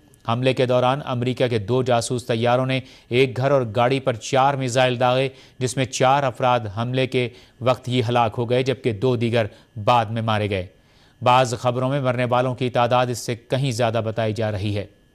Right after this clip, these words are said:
امریکی ڈرون طیاروں نے یہ حملہ اس وقت کیا جب مذکورہ گھر میں طالبان شورا کا اجلاس ہو رہا تھا اور حملے میں جو گاڑی تباہ ہوئی ہے وہ حکیم اللہ محسود کی تھی۔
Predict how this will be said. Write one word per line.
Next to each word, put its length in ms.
امریکی 480
ڈرون 280
طیاروں 500
نے 100
یہ 140
حملہ 260
اس 200
وقت 220
کیا 160
جب 220
مذکورہ 540
گھر 120
میں 240
طالبان 440
شورا 340
کا 200
اجلاس 440
ہو 100
رہا 200
تھا 120
اور 100
حملے 220
میں 160
جو 120
گاڑی 340
تباہ 320
ہوئی 220
ہے 100
وہ 180
حکیم 240
اللہ 180
محسود 440
کی 120
تھی۔ 180